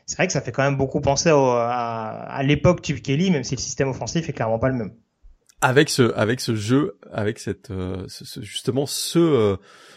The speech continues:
Speaker 2: cet onside kick en début de match qui était, qui est vraiment, euh, Chip Kellyesque, j'allais dire,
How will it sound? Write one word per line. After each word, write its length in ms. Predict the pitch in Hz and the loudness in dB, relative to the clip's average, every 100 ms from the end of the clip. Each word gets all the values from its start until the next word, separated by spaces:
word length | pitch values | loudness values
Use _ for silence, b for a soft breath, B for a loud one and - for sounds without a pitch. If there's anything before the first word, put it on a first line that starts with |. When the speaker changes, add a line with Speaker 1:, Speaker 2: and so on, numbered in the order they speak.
| _ | _
Speaker 2:
cet 220 | - 135 | 2 4
onside 360 | 135 131 127 - | 4 4 0 0
kick 240 | 180 170 | -2 0
en 80 | 120 | 0
début 240 | 113 110 | 0 -2
de 60 | 110 | -2
match 360 | 151 - - - _ _ | -2 -4 -12 -18 _ _
qui 140 | - | -8
était, 220 | 113 - 123 | -6 -4 -6
qui 160 | - | -6
est 40 | 104 | -6
vraiment, 600 | - 127 110 139 147 107 | -2 -2 0 0 0 0
euh, 220 | 101 98 | 0 -2
Chip 340 | - - 160 | -2 -2 -4
Kellyesque, 640 | - 151 131 147 175 - 120 | 0 2 2 0 -2 -6 -2
j'allais 240 | 110 110 | 0 -2
dire, 240 | 110 127 | 0 -2